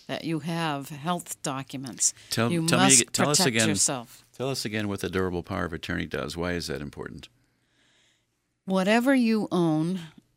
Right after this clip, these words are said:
Speaker 1: you may own in just your name. Perhaps you have a bank account or something in just your name. And if anything happens to you and you're incapacitated, nobody can access that bank account but you,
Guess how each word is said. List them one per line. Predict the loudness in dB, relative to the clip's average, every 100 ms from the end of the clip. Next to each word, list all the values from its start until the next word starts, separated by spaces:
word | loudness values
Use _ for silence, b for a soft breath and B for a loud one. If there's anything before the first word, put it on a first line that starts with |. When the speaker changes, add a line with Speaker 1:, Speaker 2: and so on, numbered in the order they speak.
| _ _
Speaker 1:
you | -4 0
may | 0 0 0
own | 0 2 0
in | 0
just | -2 0 0 0
your | 0 0 0
name. | 0 -2 -2 -2 -4
Perhaps | -6 -4 -2
you | -2
have | -2
a | -4
bank | -2 0 0
account | -4 -6 -6 -6 -8
or | -4
something | -2 -2 -4 -6 -4
in | -4
just | -4 -6 -6 -6
your | -6
name. | -6 -6 -6 -8 -12 B B B B B B _
And | 0 2 2 0
if | -2 -2
anything | -2 0 0 -2
happens | -2 -2 -2 -2 -2
to | -2
you | -2 -2 0
and | 0
you're | -2
incapacitated, | -2 -2 0 -4 -4 0 4 4 4 0 -2 -2 -6 B B B
nobody | -2 0 2 2 0 0 -2
can | -4 -4
access | -2 -2 2 2 2 2 0
that | 0 -6 -6
bank | -4 -4 -4
account | -10 -8 -6 -6 -8 B B _
but | -2 -2 -2
you, | -4 -2 -2 -4